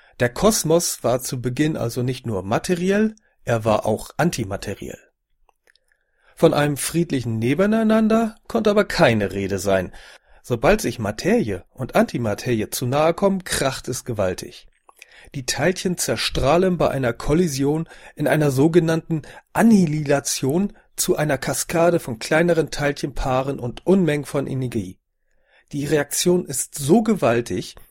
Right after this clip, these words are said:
dass beim Zusammenstoß eines einzelnen Stück Würfelzuckers mit einem Gegenstück aus Antimaterie zehnmal so viel Energie freigesetzt würde wie bei der Explosion der Hiroshima-Bombe.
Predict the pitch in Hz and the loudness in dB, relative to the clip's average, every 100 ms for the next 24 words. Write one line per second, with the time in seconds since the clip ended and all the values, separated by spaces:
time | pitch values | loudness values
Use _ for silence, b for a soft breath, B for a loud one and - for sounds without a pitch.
0 | _ - 127 151 160 - 151 160 226 220 | _ -6 -2 0 0 0 0 2 2 2
1 | - 175 - 151 - - 185 247 240 220 | 2 2 2 -2 -4 -2 -2 0 0 2
2 | 214 - - 180 139 180 254 135 - 135 | 0 -2 0 0 4 2 4 0 -2 0
3 | 165 190 - - 127 131 131 139 156 180 | 2 2 -2 -6 -6 -4 -4 -2 -2 -2
4 | - 156 117 123 - 220 143 101 - 113 | -4 -4 -4 0 0 0 0 -4 -2 -2
5 | 127 B B B B - - 214 240 202 | -2 B B B B -6 0 2 4 4
6 | 175 170 165 - 175 156 151 139 156 - | 4 4 0 -2 -4 -2 -2 -2 -6 -4
7 | 143 143 139 135 127 - 120 123 135 135 | -2 -2 -2 -2 -4 -8 -4 0 0 0
8 | B B B 139 123 117 - - - 127 | B B B -4 -2 0 -2 -4 -4 -2
9 | 117 120 113 110 110 104 107 92 85 87 | 0 -2 -2 -2 0 -2 -4 -6 -4 -4
10 | 87 80 | -4 -10